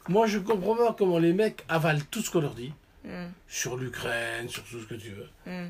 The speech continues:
Speaker 1: Sans réfléchir.
Speaker 2: Hmm.
Speaker 1: Et toi, tu dis, c'est facile. Et moi, je dis, mais non, c'est ça qui est compliqué.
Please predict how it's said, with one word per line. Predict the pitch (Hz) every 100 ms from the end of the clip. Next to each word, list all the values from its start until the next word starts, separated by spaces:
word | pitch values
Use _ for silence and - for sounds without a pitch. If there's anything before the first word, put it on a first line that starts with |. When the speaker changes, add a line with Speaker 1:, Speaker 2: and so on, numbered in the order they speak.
| 180
Speaker 1:
Sans | - 226 220
réfléchir. | 185 180 143 131 139 170
Speaker 2:
Hmm. | 175 165 165 - _ - _ _ _ _ _ _
Speaker 1:
Et | - 180
toi, | 165 214
tu | 180
dis, | 185 185
c'est | 175
facile. | 156 156 - 110 104 - _ _ _ -
Et |
moi, | 170 180
je | 165
dis, | 160 170
mais | 175
non, | 208 240
c'est | 165 143
ça | 180
qui | 160 139
est |
compliqué. | 123 147 147 - 127